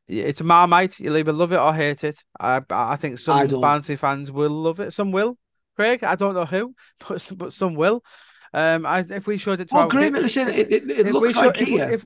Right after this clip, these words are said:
Speaker 1: if we showed it to our nine, ten-year-olds, Craig, I think they might like it.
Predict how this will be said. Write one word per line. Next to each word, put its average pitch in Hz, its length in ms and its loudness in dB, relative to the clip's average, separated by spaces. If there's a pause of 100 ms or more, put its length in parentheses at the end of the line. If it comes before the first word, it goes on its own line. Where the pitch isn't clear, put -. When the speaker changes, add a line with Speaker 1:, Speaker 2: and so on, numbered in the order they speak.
Speaker 1:
if 208 180 -6
we 247 100 0
showed 233 160 2
it 226 60 2
to 226 80 0
our 196 120 0
nine, 190 220 -2
ten-year-olds, 180 460 -4
Craig, 170 260 -2
I 180 100 -2
think 254 180 -6
they 240 60 -8
might 233 180 -2
like 254 220 -6
it. 110 160 -12